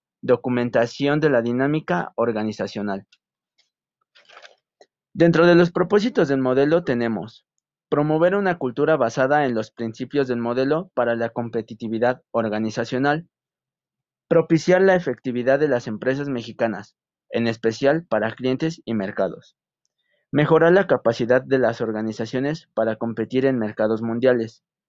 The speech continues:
Además, busca promover el aprendizaje y la autoevaluación.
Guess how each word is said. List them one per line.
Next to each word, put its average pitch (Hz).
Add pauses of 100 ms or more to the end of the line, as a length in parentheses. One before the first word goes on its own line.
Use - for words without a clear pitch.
(960)
Además, 139
busca 147
promover 117
el 131
aprendizaje 123
y 135
la 113
autoevaluación. 101